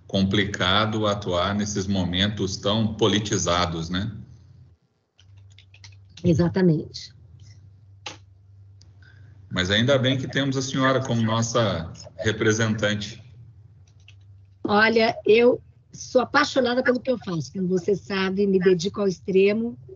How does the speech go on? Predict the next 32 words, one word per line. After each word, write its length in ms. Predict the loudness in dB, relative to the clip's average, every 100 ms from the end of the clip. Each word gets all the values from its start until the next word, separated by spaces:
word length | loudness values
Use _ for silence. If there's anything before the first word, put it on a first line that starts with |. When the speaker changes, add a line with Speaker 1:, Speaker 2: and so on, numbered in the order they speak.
| -20 _
Speaker 2:
e 200 | -2 0
é 100 | 0
um 80 | -2
privilégio 460 | -2 0 0 0 -2
poder 240 | 0 0
servir 600 | 0 -4 -4 -2 -2 -4 -8 -20 _ _ -20 -20
a 60 | -6
Comissão 320 | -2 0 0
Interamericana. 680 | -2 0 2 0 -4 -16 -18 -20 -20 -20 -20 -20 _ -20 -20 -20 -20 -20 -20 -20 -18 -4
Speaker 1:
É, 300 | 2 4 2
eu 160 | 2 0
tava 300 | 0 2 2
vendo 560 | 0 -2 -2 -4 -6 -12 -14
que 760 | -4 0 2 2 0 0 -4 -12 -18 -14 -8
o 140 | -4
período 360 | -2 0 0 -2
da 120 | -6
senhora 260 | -6 -6
de 140 | -6 -6
dois 200 | -6 -4
mil 100 | -6
e 20 |
dezoito 500 | -6 -6 -4 -4 -4
se 160 | -8 -6
encerra 440 | -4 -2 -2 0
agora 240 | -2 -2 -2
em 20 |
vinte 220 | -2 -4
e 80 | -4
um, 80 | -4
será 260 | -4 -2
renovado? 640 | -2 -2 -2 -2 -4 -4